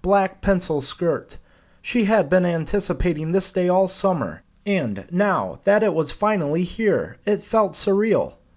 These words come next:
She attempted to tame her wild, curly, brown hair by smoothing it back into a bun.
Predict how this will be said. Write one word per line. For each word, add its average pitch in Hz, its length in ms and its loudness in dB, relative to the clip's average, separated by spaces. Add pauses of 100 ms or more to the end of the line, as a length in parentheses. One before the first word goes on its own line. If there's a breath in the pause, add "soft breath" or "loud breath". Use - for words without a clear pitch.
(160)
She - 220 0
attempted 165 680 -2
to 220 160 -2
tame 214 300 0
her 185 200 -2
wild, 160 680 0
curly, 107 640 -2
brown 185 280 0
hair 143 480 -2
by 180 120 0
smoothing 180 500 -2
it 165 200 -4
back 190 380 -2 (220 loud breath)
into 202 380 0
a 170 100 4
bun. 139 420 0